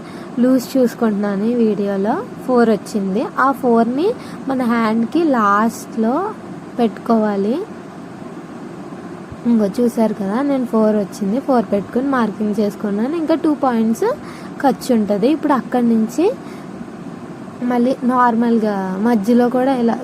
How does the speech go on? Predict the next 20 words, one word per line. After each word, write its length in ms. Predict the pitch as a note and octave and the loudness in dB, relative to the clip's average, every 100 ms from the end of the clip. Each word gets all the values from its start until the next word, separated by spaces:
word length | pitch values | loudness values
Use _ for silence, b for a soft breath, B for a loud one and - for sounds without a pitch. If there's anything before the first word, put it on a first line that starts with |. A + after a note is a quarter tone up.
| A3+ | -2
just, 340 | A3+ - - A3 - - - | -2 -2 -6 -6 -8 -14 -8
ఆ, 320 | G#3 F#3 F3 F3+ - - - - - - - - | -4 -4 -6 -8 -12 -14 -14 -14 -14 -14 -14 -4
తెలియని 440 | C#4+ B3 A#3+ A3 G#3+ | 2 4 4 2 0
వాళ్ళకి 720 | G#3+ G#3 G3 - - F#4+ G4+ | 0 0 -2 -4 -2 0 0
నార్మల్గా 640 | C#4+ B3 A3+ G#3+ A3+ A3+ A#3 | 0 2 2 2 2 4 4
అలా 160 | A3+ | 2
పెట్టుకుంటే 640 | A3 A3+ - - A3+ G#3 D4+ | 2 -2 -2 0 0 2 -2
ఇంకా 280 | E4 C#4+ | -2 0
మనం 260 | C4+ C4+ C4 | 0 0 -2
కుట్టేసుకున్నప్పుడు 1000 | A#3+ A#3+ - A3+ A3 A3+ G#3 G#3+ A3+ E4 | -2 -2 2 2 2 -2 0 0 0 -2
స్ట్రైట్గా 720 | - C4+ A#3+ G#3 G3 G#3 C4 B B B B - | 0 2 2 2 0 -2 -2 B B B B -4
ఆ 140 | A#3+ A#3+ | 0 2
హ్యాండ్ 440 | A3+ A#3 A3+ A3+ | 2 2 2 2
ఫోర్ 320 | A#3 B3 A#3 | 0 0 2
దగ్గర 320 | G3 A3+ G3 A3 | 2 0 2 2
నుంచి 480 | G#3+ A3 A3+ E4+ G4+ - | 2 0 0 -2 -2 0
ఆ 120 | A#3+ | 2
మధ్యలోకి 840 | A3+ A3+ F#3+ - A#3 A#3 A3 B3+ | 2 2 0 2 4 4 4 0
అలా 340 | D4+ A#3+ A3 G#3+ A3 | 2 2 0 -4 -4
హ్యాండ్ 600 | G#3+ G#3+ A3 A3 G#3+ | -2 0 2 2 0